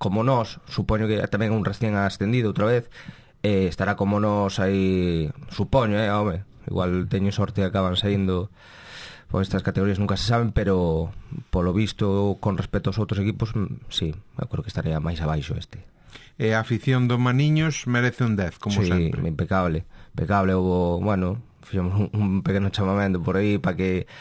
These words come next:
Speaker 1: pa que houbera xente apoiando, sobre todo neste partido que xa, eh, empezaban a, a, a estar un pouco máis apuradas as cosas. Bueno, por, pola, pola situación, bueno, empezamos contra equipos un pouco don, que non eran do noso nivel,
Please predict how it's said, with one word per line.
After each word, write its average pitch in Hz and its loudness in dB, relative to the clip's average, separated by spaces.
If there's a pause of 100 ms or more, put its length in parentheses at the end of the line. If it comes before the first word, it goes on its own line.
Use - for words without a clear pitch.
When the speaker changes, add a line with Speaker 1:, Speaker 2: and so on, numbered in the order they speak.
(200)
Speaker 1:
pa 95 0
que 101 2
houbera 104 2
xente 98 0
apoiando, 110 2
sobre 98 0
todo 101 0
neste 98 -2
partido 98 0
que 98 2
xa, 95 0 (480)
eh, 98 4
empezaban 98 2
a, 95 2
a, 92 0 (760)
a - -4
estar 92 -2
un 87 0
pouco 90 -2
máis 90 -2
apuradas 82 -2
as 80 -10
cosas. 113 0
Bueno, 101 0
por, 90 -2
pola, 98 2
pola 98 0
situación, 107 0
bueno, 101 0
empezamos 98 -2
contra 92 0
equipos - -4
un 90 -6
pouco 104 0
don, 101 0
que - -2
non 110 0
eran 101 2
do 104 2
noso 101 0
nivel, 104 2